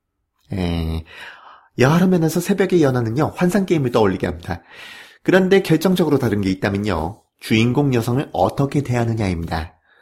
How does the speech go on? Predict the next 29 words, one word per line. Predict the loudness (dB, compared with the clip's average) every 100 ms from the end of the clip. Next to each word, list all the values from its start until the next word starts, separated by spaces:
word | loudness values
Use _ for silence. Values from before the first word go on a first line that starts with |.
| _ _ _ _ _ _ _ _
이 | 2 4
와타세 | 6 4 4 0 2 2
유라고 | 4 4 4 2 0
하는 | -2
작가는요, | -2 -2 -2 0 0 2
여성 | 2 2 2
작가이면서도 | 0 0 -2 0 -4 -2 -2 -2 -8 -18 -4 2
여자애들을 | 2 4 2 4 2
괴롭히지 | 2 2 2 2 0
못해서 | 0 0 0
안달입니다. | 0 2 2 2 0 -4 -4 -10 _ _ _ _ _ -20 _ _
애초에 | 2 4 2 0 0
책 | -2 -4
속 | 0 2
나라로 | 2 2 2
빨려 | 2 2
들어간 | 2 0
소녀들이 | -2 -2 -2 -2
맡게 | -2 0 2
되는 | 2 0
역할이 | -4 -2 -2
무녀입니다. | 0 2 4 2 2 -4 -6 -8 _ _ _ _ _ _ _ 4
그리고 | 4 6 4
이 | 4 0
작품 | -2 0 2
세계에서 | 2 2 2 2 0
무녀라고 | 0 0 2 2 2 0
하는 | -2 -2
건요, | -4 -2 -2 -2